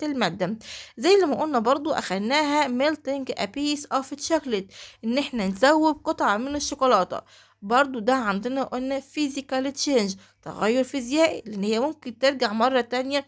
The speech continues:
وتكون solid بعد ما أصبحت liquid، ترجع مرة تانية إن هي تكون solid. عندنا كمان evaporation of water،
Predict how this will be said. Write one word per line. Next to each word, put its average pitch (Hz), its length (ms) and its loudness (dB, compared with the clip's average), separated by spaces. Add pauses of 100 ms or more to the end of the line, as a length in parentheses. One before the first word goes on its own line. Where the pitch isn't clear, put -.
(160)
وتكون 277 400 -6
solid 277 300 2
بعد 254 380 0
ما - 140 -6
أصبحت 233 460 -4
liquid، 285 340 -2 (380)
ترجع 262 340 2
مرة 254 260 0
تانية 254 380 -4
إن 208 80 -4
هي 220 320 -4
تكون 269 420 -4
solid. 302 320 2 (460)
عندنا 302 360 0
كمان 269 640 -4
evaporation 269 1000 0
of 262 60 -2 (240)
water، 240 280 2